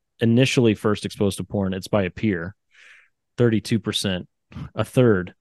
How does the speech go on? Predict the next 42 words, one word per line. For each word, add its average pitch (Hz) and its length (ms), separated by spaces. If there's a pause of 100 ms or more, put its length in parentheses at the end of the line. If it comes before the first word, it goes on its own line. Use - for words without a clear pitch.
(120)
it's 104 120
by 101 140
someone 92 520 (160)
older, 98 340
which 90 220
is - 280 (200)
very 98 200
fascinating. 90 680 (440)
And 107 160
then 104 140
one 110 120
more 110 220
group 107 400
of 92 180
statistics - 920 (580)
was, 101 340
uh, 90 360 (840)
this, 147 280
and 120 180
this 151 200
one 104 120
I 92 100
thought 101 180
was 92 140
really 120 260
interesting 95 340
'cause - 100
it 104 60
had 113 140
to 107 60
do 107 100
with 104 140
basically 101 520
our 87 200
self-analysis 101 1080
of 90 180
if 92 200
we 92 180
are 87 280
addicted 107 440
or 85 80
not. 80 260